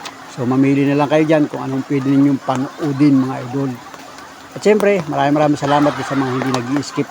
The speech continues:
ng patalastas. Yan, oh, kita ba ninyo ako, mga idol? Yan, maraming, maraming salamat ha sa mga hindi nag-i-skip ng patalastas. Yan, thank you. Thank you for watching, mga idol. Thank you, mga idol, mga guys, mga lods.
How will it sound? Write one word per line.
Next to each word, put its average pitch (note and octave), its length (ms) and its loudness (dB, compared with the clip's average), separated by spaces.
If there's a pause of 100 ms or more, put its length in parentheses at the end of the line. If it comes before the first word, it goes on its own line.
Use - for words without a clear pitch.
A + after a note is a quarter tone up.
ng B2+ 160 -4
patalastas. B2 720 -8 (1120)
Yan, D#3 160 -4
oh, C3+ 80 -8
kita C#3 160 -6
ba D3+ 80 0
ninyo D#3+ 240 2
ako, C#3+ 80 0
mga D3+ 240 0
idol? E3+ 140 -2 (840)
Yan, B2+ 160 -6
maraming, C#3 240 2
maraming D#3+ 160 2
salamat E3 320 2
ha F3 160 4
sa D3+ 160 -8
mga D#3 160 0
hindi D3+ 100 -2 (140)
nag-i-skip D3 400 -6
ng C#3+ 80 -4
patalastas. - 880 -4 (380)
Yan, C3 140 -8 (320)
thank C3+ 160 -6
you. G3+ 160 6 (160)
Thank - 160 -4
you D#3+ 80 -4
for D3+ 160 0
watching, D#3+ 400 2
mga D3 160 -2
idol. E3+ 180 0 (840)
Thank D#3 160 -4
you, A3 80 6
mga G3 320 4
idol, A#3+ 160 6
mga G3 240 4
guys, A3+ 160 4
mga G#3+ 240 4
lods. A3+ 320 0